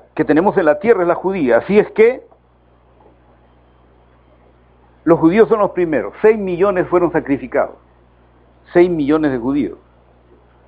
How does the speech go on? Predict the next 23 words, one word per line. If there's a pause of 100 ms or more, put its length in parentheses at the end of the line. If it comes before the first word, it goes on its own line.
(160)
Cuando
usted
va
a
Israel
o
ve
una
película
de
Israel,
va
a
ver
que
hay
un
lugar (280)
en
Israel (1300)
dedicado (1400)
a
los